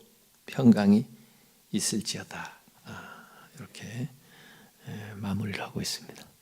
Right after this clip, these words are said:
주님이 주시는 평강이 여러분의 심령에 함께 하시기 바랍니다.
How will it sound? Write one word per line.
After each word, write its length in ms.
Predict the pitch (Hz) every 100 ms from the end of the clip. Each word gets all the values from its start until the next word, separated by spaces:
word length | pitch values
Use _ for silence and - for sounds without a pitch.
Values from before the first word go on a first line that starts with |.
| _ _ - - - - - - - - - - - - _ _ -
주님이 320 | - 123 120
주시는 400 | 117 - 117 110
평강이 800 | 113 143 131 120 113 107 139 160 - - - - - - - - - - - -
여러분의 240 | 117 107
심령에 440 | 101 - 127 117 107
함께 280 | 117 117 120
하시기 260 | 101 110
바랍니다. 920 | 104 98 98 101 95 95 117 156 -